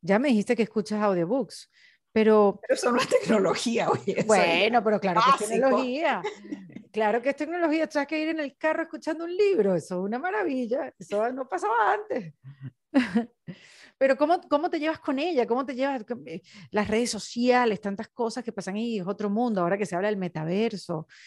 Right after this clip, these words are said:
Speaker 1: Eh, eso es algo que a, a muchas les, a, en la comunidad en defensa propia pregunté qué, qué les gustaría saber de ti. Y esa, esa pregunta se repitió varias veces.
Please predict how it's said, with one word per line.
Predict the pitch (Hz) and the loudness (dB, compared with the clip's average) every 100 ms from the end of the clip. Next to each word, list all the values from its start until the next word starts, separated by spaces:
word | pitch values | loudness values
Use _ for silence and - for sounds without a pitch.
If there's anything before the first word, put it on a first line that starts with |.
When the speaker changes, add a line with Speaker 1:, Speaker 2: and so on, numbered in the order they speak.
| - - - | -20 -20 -14
Speaker 1:
Eh, | - 185 170 165 156 - | -4 2 4 2 0 -4
eso | 185 262 | -8 -4
es | 311 | -2
algo | 392 359 277 | -2 -4 -2
que | 240 | 0
a, | 196 - 196 - | 0 -2 -6 -2
a | |
muchas | 220 277 - 311 | -2 -2 -4 -6
les, | 302 262 | -4 -4
a, | - - - | -6 -10 -4
en | 220 214 | 2 4
la | 214 | 4
comunidad | 220 220 220 277 | 6 4 4 0
en | |
defensa | 320 - 254 254 | -4 -2 -2 -4
propia | - 240 240 233 | -6 -8 -6 -4
pregunté | 220 180 170 185 185 185 - - - - _ | -2 -4 -4 -2 0 -2 -6 -20 -20 -20 _
qué, | 233 220 226 220 | 0 2 2 0
qué | 233 | -2
les | 269 | -2
gustaría | 233 214 208 233 | -2 -2 2 0
saber | 226 170 160 156 - | 0 -4 -4 -6 -8
de | 180 175 | -6 -6
ti. | 180 175 | -4 -4
Y | 190 | -4
esa, | 208 349 | -4 -4
esa | 392 - - 311 | -4 -2 -2 -2
pregunta | 320 302 311 339 269 - | -2 -2 -2 -2 -2 -2
se | - 214 | -2 0
repitió | 196 202 240 247 | 0 -4 -2 0
varias | 311 330 | 0 -2
veces. | 349 247 - - | -4 -6 -12 -16